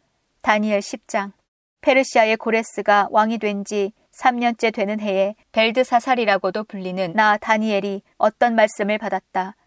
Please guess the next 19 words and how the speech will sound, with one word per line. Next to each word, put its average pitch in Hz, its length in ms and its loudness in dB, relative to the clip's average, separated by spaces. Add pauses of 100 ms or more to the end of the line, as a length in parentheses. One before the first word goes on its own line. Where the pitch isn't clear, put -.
(120)
그 - 100 -4
말씀은 226 800 0
참된 247 380 0
말씀으로 202 600 0 (200)
큰 247 240 -2
전쟁에 226 480 -2
관한 208 380 -4
것이었다. 196 720 -6 (240)
환상 247 380 2
가운데 220 520 2 (280)
누군가가 226 640 0
그 254 120 0
말씀을 220 500 2
설명해 226 480 -4
주었으므로 196 720 -2 (320)
나는 220 320 0
그 240 140 -2
뜻을 214 400 -4
깨달았다. 208 760 0